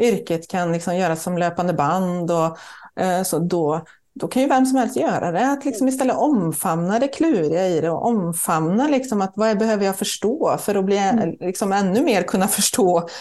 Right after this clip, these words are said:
Speaker 1: det jag håller på med. Det är ju en styrka. Men när jag kommer ut och människor liksom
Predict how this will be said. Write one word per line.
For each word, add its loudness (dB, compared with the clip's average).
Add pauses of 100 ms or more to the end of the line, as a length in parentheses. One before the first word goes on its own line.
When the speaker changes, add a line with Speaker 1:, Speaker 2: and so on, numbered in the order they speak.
(120)
Speaker 1:
det 4
jag 4
håller 2
på -2
med. -2 (220)
Det 0
är 2
ju 0
en 2
styrka. 0 (360)
Men 2
när 4
jag 2
kommer 2
ut 0
och 0
människor 0
liksom -2